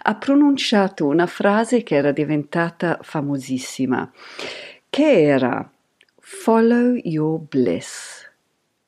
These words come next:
cioè segui il tuo, mm, godimento, piacere, ananda.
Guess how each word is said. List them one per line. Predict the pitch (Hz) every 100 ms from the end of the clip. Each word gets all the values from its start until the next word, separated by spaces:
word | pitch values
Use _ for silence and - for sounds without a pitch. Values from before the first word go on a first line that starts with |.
| _
cioè | - 214 165 - - -
segui | - - - 214 220 214 214 226 233 247 _
il | - 170 165
tuo, | - 185 190 190 185 175 160
mm, | 156 147 - _ -
godimento, | 151 190 185 196 202 185 165 - 175 180 196 -
piacere, | 208 196 - 208 185 160 156 170 185 -
ananda. | - 185 196 180 160 156 151 156 208